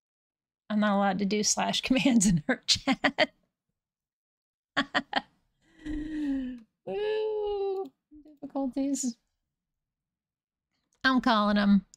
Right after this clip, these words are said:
All right. We're gonna go over to Kat. Kat's doing, uh, that game Ascorian was talking about. Ascorian's over there already, I could see. Um, content warning. She's playing with Amber Wicks and Punch Muffin today.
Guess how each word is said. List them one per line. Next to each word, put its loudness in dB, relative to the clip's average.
All 4
right. 0
We're 4
gonna 4
go 4
over 2
to 0
Kat. 2
Kat's 0
doing, 2
uh, 2
that 2
game 6
Ascorian 2
was 2
talking 0
about. 0
Ascorian's 0
over 0
there 0
already, 0
I -2
could -8
see. 2
Um, 2
content 0
warning. 4
She's 0
playing 2
with 2
Amber 2
Wicks -2
and -2
Punch -4
Muffin -2
today. -6